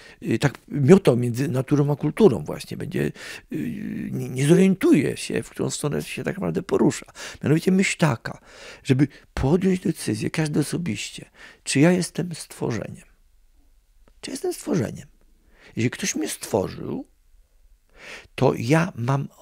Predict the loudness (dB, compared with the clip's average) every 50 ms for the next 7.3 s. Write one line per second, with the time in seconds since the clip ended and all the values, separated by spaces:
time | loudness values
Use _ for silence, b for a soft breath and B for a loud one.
0 | -8 -6 -6 -6 -6 -8 -10 -12 -8 -6 -6 -6 -4 -6 -6 -8 -8 -10 -10 -10
1 | -8 -6 -4 -6 -6 -8 -12 -12 -10 -10 -10 -10 -12 _ _ _ _ _ _ _
2 | _ _ _ _ _ _ _ _ -6 -4 0 2 2 2 2 2 2 2 0 0
3 | -2 -4 -8 -8 -8 -8 -8 -6 -8 -6 -8 -8 -10 -10 -10 B B B B B
4 | B B B B B B B B B B 2 4 6 6 6 6 6 6 6 6
5 | 4 4 0 2 4 4 4 4 2 0 0 2 2 2 2 4 4 4 4 4
6 | 2 4 4 6 6 4 2 -2 -6 -6 -4 -4 -4 -6 -6 -6 -6 -6 -6 -2
7 | -2 -2 -2 -2 -4 -12